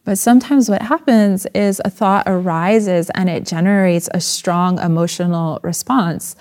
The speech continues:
And the emotional response is so intense that we react to that and seem to bring in more thoughts and memories that are associated with that original thought that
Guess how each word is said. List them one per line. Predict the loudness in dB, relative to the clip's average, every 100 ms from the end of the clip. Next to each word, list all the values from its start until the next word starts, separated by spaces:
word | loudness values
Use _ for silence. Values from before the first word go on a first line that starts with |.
| -20 -20 -20 _ _
And | 2 4
the | 4 6
emotional | 6 4 2 2
response | 2 0 0 0 0
is | -6
so | -2 2 2
intense | 0 -4 -6 -2 2 2 0 -6 -16 _ _ _
that | -4 0 2 0 -4 -14 _ _ _ _ _ _ _ _ _ _ _ _
we | -2 2 4 2 0 -6 _ _ -2
react | 2 2 0 -4 -8 -4
to | -4
that | -2 2 2 0 -2
and | -4 0 0 -2
seem | -2 0 2
to | 0 -2
bring | 0 2
in | 2 2 2
more | 2 2 2 0 -2 -10 _
thoughts | 0 0 0 -2
and | -2
memories | 0 0 2 0 0
that | 0 0
are |
associated | 0 0 -2 -2 0 0 2 0
with | -2
that | -2 -2
original | -2 -2 -2 -2 -2
thought | -4 -2 0 -2
that | -4 -6